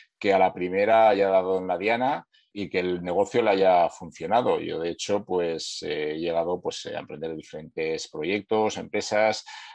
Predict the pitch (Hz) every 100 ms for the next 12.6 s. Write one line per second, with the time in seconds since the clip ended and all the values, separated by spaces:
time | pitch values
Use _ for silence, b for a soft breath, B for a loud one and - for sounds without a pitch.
0 | _ 90 90 87 87 - 85 85 85 -
1 | - - 85 85 80 87 90 - 92 87
2 | 85 82 82 78 78 82 76 107 143 -
3 | 135 - 78 76 73 - - - - -
4 | - 120 - 78 78 78 80 - B B
5 | B _ 85 90 92 - - 101 101 98
6 | 95 90 B B B - 92 92 92 90
7 | 85 85 80 95 104 110 123 135 127 127
8 | 135 131 131 120 127 120 - 104 120 -
9 | 110 104 107 120 123 - 95 90 85 82
10 | 87 92 101 98 90 - 90 82 90 85
11 | 78 - 82 82 80 156 160 156 156 156
12 | 151 151 151 147 151